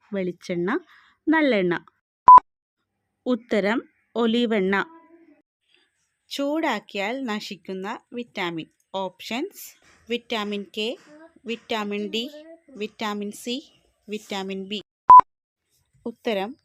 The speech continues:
വിറ്റാമിൻ. രക്തം എത്ര ദിവസം വരെ കേടാവാതെ ഇരിക്കും? ഓപ്ഷൻസ്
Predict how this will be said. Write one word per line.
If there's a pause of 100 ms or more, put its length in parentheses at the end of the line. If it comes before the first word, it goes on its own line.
(160)
വിറ്റാമിൻ. (680)
രക്തം (160)
എത്ര
ദിവസം
വരെ (140)
കേടാവാതെ
ഇരിക്കും? (360)
ഓപ്ഷൻസ്